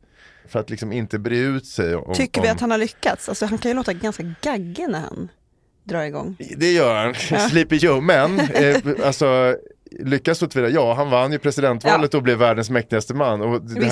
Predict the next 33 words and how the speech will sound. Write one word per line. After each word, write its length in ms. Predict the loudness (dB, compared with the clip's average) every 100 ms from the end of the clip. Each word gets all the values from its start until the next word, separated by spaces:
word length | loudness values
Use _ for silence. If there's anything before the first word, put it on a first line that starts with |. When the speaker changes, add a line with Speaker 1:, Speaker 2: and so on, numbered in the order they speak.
| 2
Speaker 2:
Visserligen. 260 | 2 2
Speaker 1:
tillskrivs 500 | 0 -2 0 0 -4 -4
en 140 | -2
del 240 | 0 2 0
av 120 | -2
framgången. 720 | 0 0 0 -2 0 -2 -2
Speaker 2:
Mm. 180 | -2 0 0
Speaker 1:
Ehm, 920 | 0 0 -2 -4 -6 -6 -6 -8 -10 -12
det 140 | -8
måste 200 | -6 -4
man 60 | -4
väl 100 | -4
ändå 120 | -4
säga 140 | -6
att 80 | -2
han 80 | -2
Speaker 2:
Ja, 60 |
Speaker 1:
gjorde. 120 | -2 -4
Speaker 2:
sant. 360 | -4 -6 -12 -20 -20 -18 -10
Speaker 1:
Ruth 560 | -4 0 2 0 -6 -2
Bader 420 | 2 2 2 -2
Ginsburg, 600 | -2 -4 -2 -4 -2 -2
vet 140 | -2
hon 120 | -2 -2
lilla 280 | 0 2
Speaker 2:
Domaren. 500 | 2 2 2 2 -2 -4
Mm. 220 | -4 -4
Speaker 1:
domaren, 500 | 0 0 2 2 2 0
Speaker 2:
Mm. 120 | 2
Speaker 1:
jämställdhetskämpen. 960 | 2 0 -4 -2 -4 -2 -4 -2 -2
Speaker 2:
Ja, 100 | 0
ja. 560 | 0 0 2 2 2
Speaker 1:
Eh, 40 | 0